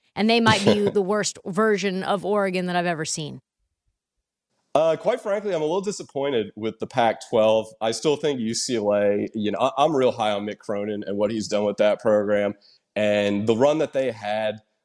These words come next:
Speaker 2: uh, I, I just really, you know, I can't really ignore it. I, I do like U C L A as the best team in the Pac-twelve, but overall, it's been a little disappointing to me.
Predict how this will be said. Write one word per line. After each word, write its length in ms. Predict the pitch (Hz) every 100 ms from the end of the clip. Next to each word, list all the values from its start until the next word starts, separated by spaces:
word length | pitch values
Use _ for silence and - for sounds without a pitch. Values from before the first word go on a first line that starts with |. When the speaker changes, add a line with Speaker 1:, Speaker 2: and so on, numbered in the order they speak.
| _ 104
Speaker 2:
uh, 380 | 101 98 98 -
I, 220 | 117 120
I 20 |
just 280 | 120 127 -
really, 300 | 123 131 120
you 100 | 113
know, 100 | 107
I 100 | 101
can't 180 | 113 196
really 180 | 165 139
ignore 380 | 104 101 101 104
it. 80 | 107
I, 120 | 117 113
I 100 | 117
do 220 | 113 160
like 240 | 117 113 113
U 120 | 107
C 180 | - 104
L 80 |
A 40 | 104
as 100 | 98
the 60 |
best 240 | 98 98 -
team 120 | 104
in 40 | 98
the 40 |
Pac-twelve, 400 | 113 98 - 104
but 100 | 127
overall, 400 | 233 269 135 143
it's 120 | 139
been 100 | 143
a 40 | 120
little 240 | 123 123
disappointing 560 | 113 110 - 104 113 113
to 60 |
me. 220 | 120 120